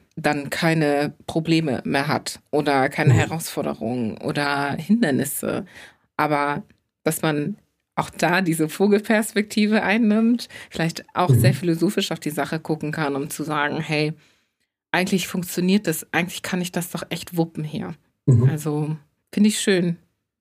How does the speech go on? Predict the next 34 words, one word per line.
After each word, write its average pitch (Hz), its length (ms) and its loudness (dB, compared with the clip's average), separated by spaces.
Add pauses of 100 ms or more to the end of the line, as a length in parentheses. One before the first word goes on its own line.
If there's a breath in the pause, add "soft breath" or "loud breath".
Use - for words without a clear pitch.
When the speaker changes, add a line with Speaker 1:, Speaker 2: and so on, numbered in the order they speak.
(220)
Speaker 1:
Eine, 170 380 2
eine 165 200 2
schöne 190 280 4
Perspektive 170 800 0
des, 160 280 -4
des - 260 -4
Selbstbilds 160 760 0
auch. 165 320 -4 (140)
<laughs> 196 160 0
Und 214 160 4
ich 120 140 6
Speaker 2:
Ja. 113 140 2 (260 loud breath)
Speaker 1:
kann 190 200 4
mir, 175 280 4
ich, - 200 -4
ich - 220 -4
hoffe 254 300 2
sehr 208 240 4
und 196 100 2
ich 175 140 -4
glaube 180 320 2
auch, 160 100 0
dass 165 220 -6
es 151 120 -6
sehr, 175 300 2
sehr 165 340 2 (300 loud breath)
ermutigend - 560 -4
ist - 320 -12 (320)
für - 160 -8
viele. - 380 -6 (260)
Ja, 185 460 4 (680 loud breath)
Ben, 175 220 2
ich - 180 -4
hatte 208 220 2